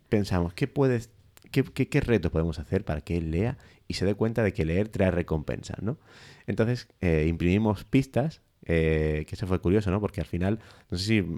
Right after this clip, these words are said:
ah, los, los ciegos que estén escuchando os, os habéis dado cuenta, cuando imprimís en una impresora de tinta, si tocáis muy, muy flojito con el dedo, se notan las líneas que se han impreso. Entonces, con el Word en modo de impresión,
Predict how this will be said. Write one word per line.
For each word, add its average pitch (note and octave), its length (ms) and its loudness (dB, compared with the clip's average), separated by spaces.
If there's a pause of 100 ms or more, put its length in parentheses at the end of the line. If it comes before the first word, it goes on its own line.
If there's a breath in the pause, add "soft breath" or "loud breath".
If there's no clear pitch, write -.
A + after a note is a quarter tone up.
ah, G1+ 260 -2
los, - 300 -4
los E2 160 -4
ciegos G2 260 4
que G2+ 80 -2
estén F#2+ 180 4
escuchando G2 340 -2
os, E2+ 140 -4
os - 180 -10
habéis D#2 220 -4
dado E2+ 140 0
cuenta, G2 360 0
cuando E2+ 300 -2
imprimís E2+ 400 -2
en C3 60 -2
una B2+ 100 -2
impresora F2+ 640 0
de D#2+ 180 -10
tinta, C3 460 -2 (460 soft breath)
si - 180 -2
tocáis G2+ 420 0
muy, A#2+ 520 4
muy A2+ 180 2
flojito F2+ 380 0
con E2 140 0
el D#2+ 120 -2
dedo, F#2+ 220 2
se E2+ 100 -4
notan F2 240 0
las D#2 120 -2
líneas G#2 460 -4
que - 100 -8
se E2+ 80 -2
han E2 60 -2
impreso. D#2+ 420 -4 (420 soft breath)
Entonces, G2 500 -2 (100)
con E2+ 200 2
el D#2+ 80 2
Word F2 400 4 (180)
en E2 100 -2
modo F#2 220 2
de G#2 80 4
impresión, G#2+ 540 -2